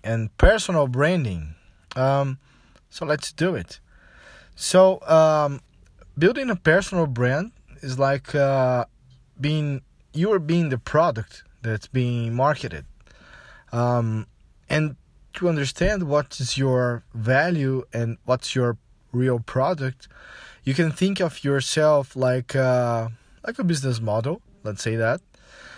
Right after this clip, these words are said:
Um, you can ask yourself, uh, who do you wanna help, and, uh, what kind of a value do you bring to those people?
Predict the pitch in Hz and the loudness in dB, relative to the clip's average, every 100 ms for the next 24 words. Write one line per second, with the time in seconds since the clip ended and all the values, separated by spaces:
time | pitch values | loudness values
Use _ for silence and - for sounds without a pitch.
0 | - _ 131 127 127 131 - - 135 131 | -20 _ -2 2 2 -2 -6 -2 -2 0
1 | 151 - 143 143 - 131 123 - 139 131 | -4 0 2 2 0 -2 -2 0 2 2
2 | 127 - - 139 127 120 - - - - | 0 -4 -8 -2 0 0 -2 -12 -6 2
3 | 160 165 143 131 127 131 127 95 127 185 | 2 2 -2 0 0 0 -2 -2 -2 -2
4 | - - - _ - - - - - 139 | -6 -20 -20 _ -20 -20 -20 -20 -8 -2
5 | 131 135 127 131 123 123 123 120 117 - | 0 0 0 2 4 4 2 0 -4 -8
6 | - 139 135 - 151 139 135 120 131 123 | -4 2 2 0 0 2 0 0 2 2
7 | 123 _ - 127 123 131 147 143 135 123 | 0 _ -12 -2 4 4 4 2 0 -2
8 | 120 123 127 117 131 139 135 - - _ | 0 0 0 -2 -2 -2 -4 -12 -20 _
9 | - 165 - 139 139 127 - 135 - 175 | -20 -10 -2 0 0 -2 -2 -2 -2 -8